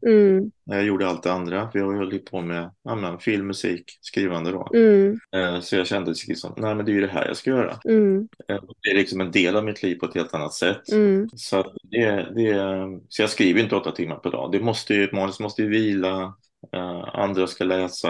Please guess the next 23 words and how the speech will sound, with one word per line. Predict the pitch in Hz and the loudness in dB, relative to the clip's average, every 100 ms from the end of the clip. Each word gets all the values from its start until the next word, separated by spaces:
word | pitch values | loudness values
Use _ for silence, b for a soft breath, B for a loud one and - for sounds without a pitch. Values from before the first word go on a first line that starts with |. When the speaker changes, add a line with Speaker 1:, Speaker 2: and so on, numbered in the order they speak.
| 87 87 - | -2 -6 -10
Speaker 1:
Ja, | 214 | -6
det | 202 | -4
är | 220 | 4
väl | 220 | 6
marknadsföring | 220 220 - 196 185 214 196 208 233 | 6 4 4 2 4 4 6 6 4
och | |
såna | 220 202 190 | 2 2 2
bitar | 190 190 208 214 | 0 0 0 0
också, | 247 - 175 | -2 -4 -2
tänker | 175 180 - | 0 0 0
jag, | 170 | 0
som | 175 | 2
du | 180 | 4
ändå | 180 190 202 - - - - - _ | 6 6 6 2 -2 -8 -8 -14 _
vill | 190 190 170 | 2 4 6
och, | 180 170 | 4 4
och | 180 | 4
behöver | 190 180 170 220 | 4 4 4 6
lägga | 226 185 | 6 4
tid | - 185 175 - | 2 0 -2 -2
på, | - | 0
att | 180 180 | 0 0
inte | 180 175 185 - | -4 0 0 0